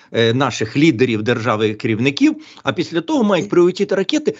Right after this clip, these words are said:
щоб приховати роботу дрона. Ви чули, ви прочитали, що вони розказали? Це такий маразм. Це перше. Друге,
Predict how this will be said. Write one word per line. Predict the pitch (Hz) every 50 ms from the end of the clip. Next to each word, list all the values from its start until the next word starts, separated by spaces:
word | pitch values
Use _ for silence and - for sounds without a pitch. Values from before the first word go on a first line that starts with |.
| - -
щоб | - - 202 185 -
приховати | - 196 170 - 190 202 247 269 - 220
роботу | 190 175 165 220 226 - 214
дрона. | 190 202 190 151 117 110 135
Ви | 185 240
чули, | - - - 330 359 370 240 - -
ви | 147 202 220
прочитали, | - 254 - - 233 214 - 320 349 320
що | 226 - - 240 247
вони | 220 233 220 220
розказали? | 226 220 - - 247 214 - 202 127 95 95 - - - - - - _ -
Це | 202 214
такий | 226 220 - 277 262
маразм. | 240 247 262 277 302 294 294 - 202 185 - - _ _
Це | - - 208
перше. | 214 - 180 - - 147
Друге, | 165 269 220 113 104 87